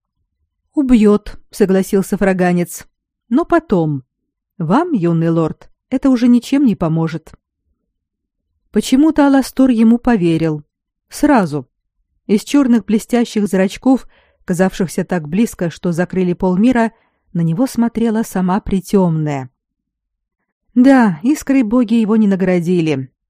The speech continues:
но сейчас Аластор готов был на родовой отцовской шпаге поклясться, что смерть совсем рядом. Он чувствовал её всем своим существом, как дикий зверь, чьё горло держат чужие клыки,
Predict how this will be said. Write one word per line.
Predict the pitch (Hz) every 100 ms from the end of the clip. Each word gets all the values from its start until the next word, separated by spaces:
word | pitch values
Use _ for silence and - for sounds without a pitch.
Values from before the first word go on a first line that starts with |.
| _ -
но | 180
сейчас | - 160 254 247 180
Аластор | 170 175 196 180
готов | 175 - 185 165
был | 180
на | 170 175
родовой | 175 175 180 180
отцовской | - 190 - -
шпаге | 185 - 202 151 156
поклясться, | 175 190 208 214 - 170 - _ _ _ _
что | - -
смерть | 170 185 175 190
совсем | - 233 - 175 185
рядом. | 185 156 165 156 _ _ _ _ _ _
Он | 254 254
чувствовал | - 269 - 214 196
её | 190 185
всем | - - 254
своим | - 220 214
существом, | - 208 - 214 - 185 170 147 - _ _ _
как | - 190
дикий | 175 233 226 233
зверь, | 180 170 151 143 _ _
чьё | - 190 160
горло | 214 190 175
держат | 175 175 170
чужие | - 185 180 175
клыки, | - 190 180 175 160